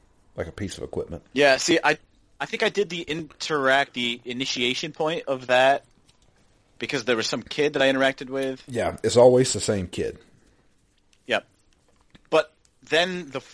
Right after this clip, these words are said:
Speaker 2: the three or four that popped up on my screen were all, like, level twenty or higher.
Speaker 1: So those are event quests, apparently. So they're still doing event
Speaker 2: Ah.
Speaker 1: quests for this game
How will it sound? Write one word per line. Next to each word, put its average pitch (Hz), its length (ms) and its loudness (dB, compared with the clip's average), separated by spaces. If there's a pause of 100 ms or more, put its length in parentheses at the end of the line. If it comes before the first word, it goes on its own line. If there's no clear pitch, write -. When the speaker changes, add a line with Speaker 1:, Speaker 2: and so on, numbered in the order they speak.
(120)
Speaker 2:
the 170 140 -2
three 170 320 -6
or 160 80 -2
four 160 260 -2
that 147 140 -4
popped 143 320 -2
up 135 140 0
on 139 100 0
my 120 100 0
screen 143 480 -6 (320)
were 120 220 0
all, 139 160 4
like, 123 200 0 (1120)
level 117 460 -2
twenty 113 560 -10
or 101 160 -4
higher. 101 480 -2 (380)
Speaker 1:
So 104 200 -2
those 110 600 4 (100)
are 95 340 -2
event 104 420 -10 (160)
quests, - 680 -4
apparently. 82 640 -10 (400)
So 101 220 -2
they're 110 200 -2
still 139 280 0
doing 117 280 -2
event 98 300 -6
Speaker 2:
Ah. 80 40 -14
Speaker 1:
quests 98 320 -4
for 92 120 -14
this 90 180 -8
game 92 420 -8